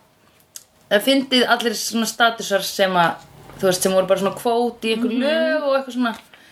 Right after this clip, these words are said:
Speaker 1: Ég er bara að hugsa hvað er í gangi í hausnum á mér.
Speaker 2: Vá.
Speaker 1: Að ég myndi ekki gera þetta í dag.
Speaker 2: Hver var
Speaker 1: En
Speaker 2: ég að leika í Rent?
Speaker 1: mjög falleg maður, hérna
Speaker 2: Í hvað landi?
Speaker 1: Eh, Ameríku.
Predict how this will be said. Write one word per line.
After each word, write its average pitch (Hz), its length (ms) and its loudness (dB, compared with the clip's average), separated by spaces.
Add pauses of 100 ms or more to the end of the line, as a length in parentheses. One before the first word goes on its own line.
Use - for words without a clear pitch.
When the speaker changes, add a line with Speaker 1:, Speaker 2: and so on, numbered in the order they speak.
(200)
Speaker 1:
Ég 208 80 0
er 208 40 2
bara 226 140 4
að 277 80 0
hugsa 262 240 0
hvað 277 300 4
er 277 60 4
í 269 60 -6
gangi 277 220 0
í - 20 0
hausnum 320 240 -2
á 294 140 4
mér. 254 100 -4 (720)
Speaker 2:
Vá. 190 400 2
Speaker 1:
Að 202 160 2
ég 240 60 4
myndi 240 180 2
ekki 233 120 2
gera 285 200 2
þetta 302 100 -6
í - 40 -8
dag. 311 160 2
Speaker 2:
Hver - 380 -4
var 277 100 2
Speaker 1:
En 269 120 2
Speaker 2:
ég 254 100 2
að 254 100 0
leika 254 200 0
í - 20 0
Rent? 226 160 0 (960)
Speaker 1:
mjög 170 320 4
falleg 165 360 0
maður, 139 400 2 (500)
hérna 160 460 2 (120)
Speaker 2:
Í - 80 0
hvað 196 120 0
landi? 175 260 -2 (300)
Speaker 1:
Eh, 226 360 2
Ameríku. 247 500 2